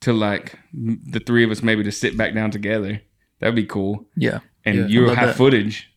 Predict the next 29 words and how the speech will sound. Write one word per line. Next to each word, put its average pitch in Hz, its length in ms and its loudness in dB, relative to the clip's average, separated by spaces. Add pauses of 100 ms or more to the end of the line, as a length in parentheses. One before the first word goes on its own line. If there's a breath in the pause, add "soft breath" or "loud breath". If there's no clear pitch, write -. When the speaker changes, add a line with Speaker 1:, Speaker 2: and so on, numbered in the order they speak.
(100)
Speaker 1:
of 107 200 0
it. - 320 -2
Speaker 2:
Yeah. 110 180 0
Speaker 1:
'Cause 110 140 2
we're 117 160 4
gonna 120 180 4
go 113 320 4
in 110 100 0
just 110 220 -6
two 120 160 0
or - 20 -2
three 110 140 -2
weeks. 117 280 2 (360 loud breath)
And 107 220 4
my 117 240 6
nine-year-old 120 560 6
son's 135 320 2
going. 80 360 -8 (240)
Speaker 2:
That's - 160 -6
awesome. 110 360 -2 (100)
Speaker 3:
Yeah. 101 220 -8 (220)
Speaker 1:
They're 113 120 -2
gonna 104 160 0
be 101 120 0
a 92 40 -2
part 90 240 -2
of 65 120 -8
it. - 120 -12
Speaker 2:
Yeah. - 200 -2